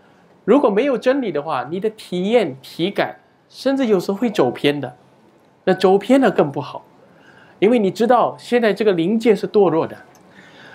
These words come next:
呃，不但圣灵会感动你，邪灵也会给你暗示的，撒旦这个世界也会给你很好的感觉，给你一时的平安稳妥，但是很快的，如果你的情况一改变，你的稳妥没有了。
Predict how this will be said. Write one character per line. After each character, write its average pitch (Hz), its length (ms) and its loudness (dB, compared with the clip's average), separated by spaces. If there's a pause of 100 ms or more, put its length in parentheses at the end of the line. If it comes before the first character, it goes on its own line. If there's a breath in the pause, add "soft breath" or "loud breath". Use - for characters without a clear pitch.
(280 loud breath)
呃， 185 300 4
不 254 120 4
但 269 240 4
圣 285 280 2
灵 185 200 0
会 233 140 -2
感 117 240 -4
动 156 180 -8
你， 101 120 -18 (400)
邪 262 420 2
灵 294 180 4
也 208 100 2
会 214 120 2
给 202 140 0
你 143 100 -2
暗 151 200 0
示 117 200 -8
的， 101 100 -14 (1080)
撒 247 300 2
旦 208 220 0 (420)
这 262 140 -2
个 240 100 4
世 247 240 -2
界 190 220 2
也 170 120 0
会 226 120 0
给 254 160 0
你 226 100 2
很 - 260 0
好 202 160 0
的 156 120 -2
感 123 260 -2
觉， 110 240 -14 (720)
给 240 140 4
你 262 100 2
一 277 140 2
时 190 240 -4
的 196 120 2
平 123 380 -6
安 151 400 -4 (140)
稳 135 340 0
妥， - 260 -10 (720 soft breath)
但 269 120 -2
是 302 60 4
很 247 200 -2
快 277 240 0
的， 151 260 -2
如 226 120 4
果 254 80 4
你 233 100 2
的 226 80 2
情 226 180 2
况 285 200 2
一 277 100 4
改 214 180 2
变， 190 300 0
你 190 80 2
的 220 80 4
稳 202 180 0
妥 190 220 -2
没 139 160 -2
有 170 140 0
了。 135 180 -6